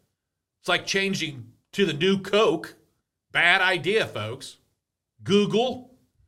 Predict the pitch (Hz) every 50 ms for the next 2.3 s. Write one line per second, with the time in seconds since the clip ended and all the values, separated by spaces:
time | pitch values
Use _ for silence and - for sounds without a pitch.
0 | _ _ _ _ _ _ _ _ _ _ _ _ _ _ _ _ _ _ _ _
1 | _ _ _ _ _ _ _ _ _ _ _ - 117 131 135 160 170 165 - 185
2 | 196 196 196 180 190 -